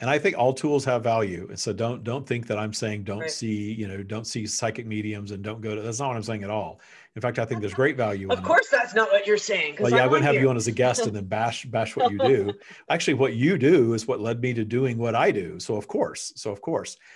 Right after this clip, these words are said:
Speaker 1: but it's
Speaker 2: Yeah.
Speaker 1: just don't get into using it as a crutch that you're letting someone
Speaker 2: Rather
Speaker 1: else
Speaker 2: than,
Speaker 1: tell you
Speaker 2: yeah.
Speaker 1: what your life is going to be next, because I do believe we have the
Speaker 2: Absolutely.
Speaker 1: personal
Speaker 2: Right.
Speaker 1: power to shift the direction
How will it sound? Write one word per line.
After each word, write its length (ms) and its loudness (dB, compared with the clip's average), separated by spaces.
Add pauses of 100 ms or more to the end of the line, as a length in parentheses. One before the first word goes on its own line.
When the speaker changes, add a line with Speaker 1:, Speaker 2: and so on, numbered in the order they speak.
(160)
Speaker 1:
but 100 2
it's 140 2
Speaker 2:
Yeah. 60 -8
Speaker 1:
just 340 -2
don't 300 2
get 160 0
into 300 -4
using 400 -2
it 180 -2
as 160 -10
a 60 -14
crutch 680 -2 (320)
that 120 -4
you're 180 -2
letting 320 0
someone 280 -2
Speaker 2:
Rather 120 2
Speaker 1:
else 160 0
Speaker 2:
than, 100 -12
Speaker 1:
tell 280 4
you 180 0
Speaker 2:
yeah. 140 -2
Speaker 1:
what 100 -6
your 160 -6
life 320 -2
is 100 -6
going 260 -8
to 80 -12
be 280 -10
next, 560 -6 (340)
because 200 -6
I 100 -2
do 240 2
believe 340 0
we 120 0
have 160 -2
the 60 -6
Speaker 2:
Absolutely. 40 -12
Speaker 1:
personal 360 -4
Speaker 2:
Right. 80 -6
Speaker 1:
power 280 2
to 60 -6
shift 600 -4
the 120 -4
direction 800 -8